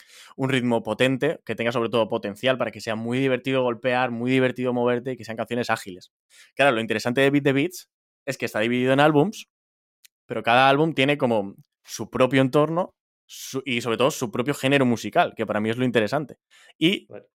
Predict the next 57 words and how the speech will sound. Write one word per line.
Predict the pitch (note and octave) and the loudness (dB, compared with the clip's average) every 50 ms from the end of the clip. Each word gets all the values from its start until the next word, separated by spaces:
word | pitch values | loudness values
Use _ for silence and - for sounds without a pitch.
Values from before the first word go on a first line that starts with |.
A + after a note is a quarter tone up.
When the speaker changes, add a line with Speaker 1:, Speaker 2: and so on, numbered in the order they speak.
| _ _ _ | _ _ _
Speaker 1:
a | A2+ A#2 C3+ | 2 2 2
esto, | D#3+ - - F#3+ G3 - - _ | 2 0 0 -2 -2 -2 -4 _
de | C3 C3 C#3+ | 0 0 0
hecho, | D#3+ - G3 | 2 0 2
le | E3 C3+ | 0 2
acompaña | A#2 A#2+ A2+ G#2+ B2 B2+ D#3+ F3+ - | 2 0 2 2 2 2 2 -2 -6
su | - - A#2+ G#2 | -10 -10 -8 -2
propio | A2 D3 D#3+ E3 | -2 -2 0 0
estilo | D3+ D3+ F3+ F3 D#3 | -2 0 2 4 4
de | B2+ A2+ | 4 6
gameplay. | A#2 F3+ G3 E3+ - G2 - - _ | 4 2 0 0 -4 -10 -10 -12 _
O | _ _ _ _ - _ _ _ _ _ _ - | _ _ _ _ -20 _ _ _ _ _ _ -8
sea, | - C3 A2 - | -6 -4 -4 -4
mi | G#2 A#2+ C#3 D#3+ | 0 0 0 2
proceso, | D#3 D#3 D#3 D3 F3 E3 F3+ F3 | 2 2 2 2 2 0 0 0
por | E3+ F3 | 0 0
ejemplo, | E3 - F#3+ F#3 D3+ B2 | 2 2 0 0 2 0
de | A2 A2+ | -2 0
creación | G#2+ A#2 A2 A2 - C#3+ D#3 | 0 0 0 2 2 0 0
sería, | D3 A#2+ A#2+ A2+ F#2+ E2+ - _ _ _ _ _ _ | 0 0 0 0 0 -2 -6 _ _ _ _ _ _
¿para | G#2+ F#2 F#2+ | -4 -4 -2
qué | - A#2 | 2 2
álbum | A#2 B2 C3 B2+ B2+ | 4 4 6 4 2
estoy | B2 A#2+ - B2 | 2 0 -4 -4
creando? | - C3 C3+ C3+ C#3+ D3 E3 G3 - - | 2 4 4 4 4 2 0 -4 -4 -2
Vamos | A2+ A2+ A#2+ A#2+ | -2 0 0 0
a | C3 | -2
buscar | B2 A#2 - C#3 B2+ | -4 -2 0 0 0
una | B2 B2+ B2 | 0 0 -2
canción | B2+ A#2+ - C#3+ C3 A2+ | -4 -4 0 -2 -2 0
de | G#2 G#2 G2+ - - | 0 0 -2 -2 -6
ese | - - - A2 | -12 -10 -10 -10
tipo | - A#2 - A#2+ | -10 -6 -4 -2
de | A#2 A2 | -2 -2
género, | - - D3 D3 D3 C3+ B2 B2 A#2 A2+ | -2 0 0 2 4 4 2 2 0 0
que | A2+ A2+ | -4 -10
sea | G#2+ - A2 G#2+ | -14 -14 -14 -14
más | G#2+ - | -14 -8
cañera, | - A#2+ A2 A2+ A#2 A#2 A#2+ | -6 -4 -2 0 0 0 0
que | A2+ A2+ | -2 -4
sea | - A#2 A2+ | -6 -6 -6
más | A2 A2+ - | -6 -8 -10
pop, | - - A#2 A2+ A2 - | -4 -2 0 0 0 -4
que | A2 G2+ | -8 -10
tenga | - A2 A2+ | -8 -8 -6
más | A2 A2+ A2 G#2+ | -6 -6 -6 -8
vocales. | A2 G#2+ - A2+ A2 A2+ A#2 - - _ _ _ _ - - - _ _ _ _ _ _ _ _ _ _ _ | -10 -6 -4 -4 -2 -2 -6 -8 -12 _ _ _ _ -20 -20 -20 _ _ _ _ _ _ _ _ _ _ _
Y | D#3 F3 G3+ G3+ | 2 2 2 0
vamos | - C3+ C3+ C#3+ C3+ | 0 2 2 2 4
a | C#3+ | 4
ver | C#3+ C#3+ | 4 4
cuál | E3 E3 B2+ | 4 2 2
encaja. | A2+ - B2+ C3 - - - - _ _ | 2 2 0 0 0 -4 -12 -20 _ _
Una | - B2 A#2 A#2 A2+ | -10 -4 -2 0 0
vez | A#2+ A#2+ - - _ | 0 0 -4 -12 _
lo | _ D3 D3 C#3+ C#3 | _ 2 2 4 6
coges, | D3+ D#3+ D#3+ - - E3 F#3+ G3+ - - - - | 4 4 4 4 0 -4 -4 -4 -8 -14 -18 -20